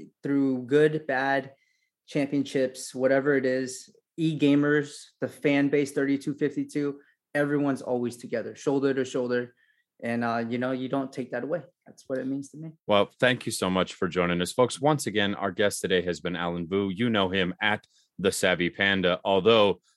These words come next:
Speaker 2: potentially you might know him as Vuski going forward, um, when he's not stealing his little brother's moniker, but he is, by any other name, the E M L S player for your black and gold. We thank you, sir, so much for coming on the show. It's been a pleasure to have you.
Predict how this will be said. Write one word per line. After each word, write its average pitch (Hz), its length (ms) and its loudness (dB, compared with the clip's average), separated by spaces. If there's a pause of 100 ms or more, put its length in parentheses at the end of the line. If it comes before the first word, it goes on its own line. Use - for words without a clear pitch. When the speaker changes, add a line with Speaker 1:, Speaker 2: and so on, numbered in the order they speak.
(160)
Speaker 2:
potentially 117 600 2
you 95 240 -2
might 101 240 0
know 104 200 2
him 101 260 -2
as 95 400 -2
Vuski 98 880 0
going 110 340 4
forward, 104 520 2 (420)
um, 92 280 0
when 92 120 -4
he's 95 240 -8
not 98 220 -4
stealing 95 320 -2
his 90 160 -4
little 95 160 0
brother's 90 380 0
moniker, 92 420 0
but 101 160 -2
he 123 240 2
is, 120 280 4 (340)
by 120 160 4
any 156 340 4
other 113 300 4
name, 85 400 -4 (300)
the 98 440 0 (120)
E 151 220 -4
M 117 200 2
L 107 200 4
S 98 180 0
player 90 440 2
for 95 100 -4
your 104 480 2
black 98 400 -2
and 87 160 -4
gold. 90 300 -2
We 90 200 -8
thank 110 260 -2
you, 95 80 -6
sir, 90 240 0
so 107 280 -2
much 95 220 -2
for - 120 -12
coming 90 260 -2
on 85 100 -4
the 82 60 -8
show. 87 240 -2
It's - 120 -10
been 87 140 -6
a 80 40 -6
pleasure 82 380 -4
to 76 100 -6
have 69 240 -10
you. 67 120 -20